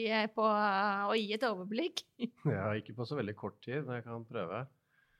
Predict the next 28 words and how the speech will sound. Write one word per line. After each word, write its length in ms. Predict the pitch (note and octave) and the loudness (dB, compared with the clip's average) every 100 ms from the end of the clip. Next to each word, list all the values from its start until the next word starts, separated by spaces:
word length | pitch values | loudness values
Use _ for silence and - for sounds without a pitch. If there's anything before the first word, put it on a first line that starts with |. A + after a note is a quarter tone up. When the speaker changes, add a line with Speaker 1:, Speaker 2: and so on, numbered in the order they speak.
| _ _ C3 | _ _ -2
Speaker 2:
Men, 120 | C3+ | 2
eh, 420 | C3 B2+ B2+ B2 B2 | 4 4 2 0 -2
da 140 | B2 A#2 | 0 0
jeg 80 | A2 | 0
startet 320 | F#2+ E2 G2+ | -2 -4 -6
for 140 | A2 | -8
over 60 | G#2 | -8
ti, 100 | G#2 G2+ G2+ - | -6 -6 -6 -10
ti 120 | - F2+ | -4 -4
år 80 | F2 | -4
siden, 200 | F#2+ G#2 | -6 -8
så 120 | A2 | -6
var 100 | G#2 | -6
jo 60 | G2+ | -6
verdensmarkedet 640 | - E2+ - F#2 - G2+ G2+ | -8 -12 -14 -14 -12 -12 -10
på 140 | G2 G2 | -12 -12
fem 180 | - F2+ | -10 -8
og 100 | F#2+ | -6
en 80 | F2+ | -4
halv 180 | F2+ E2+ | -4 -6
gigawatt, 440 | E2+ G2 A2 A2 - | -10 -8 -10 -12 -12
og 140 | G2+ | -10
nå 80 | G2 | -8
er 80 | F#2 | -8
det 120 | F#2 | -8
hundre 160 | F2 F2 | -12 -12
og 60 | |
femten. 440 | - D2+ _ C3 | -12 -14 _ -8